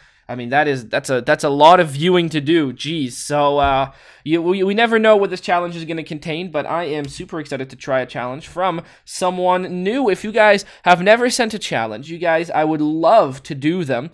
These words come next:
And if you guys have done, don't, don't let that stop you. You guys can just go to, uh, geosetter dot com. Just Google GeoSetter, spelt the same way GeoGuessr does without the last, uh, E. And then, uh, you guys can create a custom challenge there.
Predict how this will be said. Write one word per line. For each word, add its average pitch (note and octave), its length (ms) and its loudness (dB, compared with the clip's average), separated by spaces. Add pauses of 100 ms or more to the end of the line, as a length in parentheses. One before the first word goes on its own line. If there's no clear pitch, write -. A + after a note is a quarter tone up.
(160)
And F#3 80 -4
if F3+ 60 -4
you F#3+ 80 -2
guys F#3 160 6
have F3 240 6
done, C#3 240 2
don't, D#3+ 320 0
don't F3+ 220 0
let C#3+ 160 2
that B2 180 2
stop G#2+ 320 -4
you. C#3+ 160 -4 (260)
You D#3+ 120 -2
guys E3+ 180 0
can D#3+ 140 -8
just D#3 260 -4
go D3+ 220 2
to, D3 380 -2
uh, C3+ 160 0
geosetter C#3+ 840 -4
dot C#3 260 -2
com. B2+ 300 -6
Just C#3+ 160 -12
Google C#3+ 300 -4
GeoSetter, C3 680 -4
spelt B2+ 280 -4
the A#2+ 40 -16
same B2 300 -8
way A#2 220 -4 (360)
GeoGuessr C3+ 560 0
does A2+ 300 0
without A2+ 320 -8
the A#2 100 -12
last, A2+ 400 -10
uh, G2+ 380 -10 (260)
E. A#2 360 -12 (260)
And C3+ 180 -6
then, D3 280 0
uh, - 20 -2
you D3 160 2
guys D#3 240 0
can D#3+ 200 -10
create E3+ 540 -6
a D3+ 80 -6
custom F3+ 460 -10
challenge E3+ 480 -4
there. F#3+ 240 -4